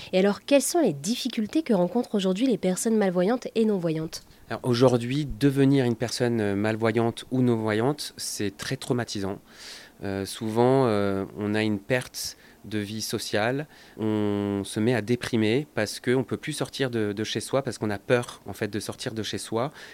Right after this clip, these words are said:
Speaker 2: on a peur de l'accident. Donc effectivement, vous venez de le dire, les personnes déficientes visuelles ont un outil qu'on connaît tous, c'est la canne blanche.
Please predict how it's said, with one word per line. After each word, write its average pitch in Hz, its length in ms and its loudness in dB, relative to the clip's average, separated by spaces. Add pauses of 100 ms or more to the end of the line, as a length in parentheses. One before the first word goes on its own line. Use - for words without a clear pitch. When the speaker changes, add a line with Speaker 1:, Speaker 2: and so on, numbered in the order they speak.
(120)
Speaker 2:
on 107 140 2
a 101 80 0
peur 143 160 0
de 117 80 -2
l'accident. 107 580 -2 (460)
Donc 113 220 -2
effectivement, 123 500 0
vous 120 160 0
venez 117 140 4
de 120 80 -6
le 104 100 0
dire, 139 200 -2
les 110 100 -2
personnes 123 320 -2
déficientes 113 340 -4
visuelles 110 480 -2
ont 110 200 -2
un 131 120 4
outil 127 320 -2
qu'on 107 140 -6
connaît 95 280 -4
tous, - 380 -10 (240)
c'est - 220 2
la 131 100 2
canne 123 220 2
blanche. 98 360 -4